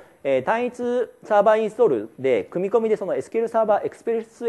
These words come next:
エディションというものがインストールされている環境、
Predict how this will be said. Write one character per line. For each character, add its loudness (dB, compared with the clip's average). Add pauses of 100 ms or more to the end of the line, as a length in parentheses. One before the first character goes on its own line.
エ 0
デ -6
ィ -6
シ -6
ョ -4
ン -14
と -10
い 0
う -4
も -8
の -12
が -4
イ -6
ン -6
ス -14
ト -4
ー -4
ル -6
さ -12
れ -12
て -12
い -8
る -12
環 -14
境、 -6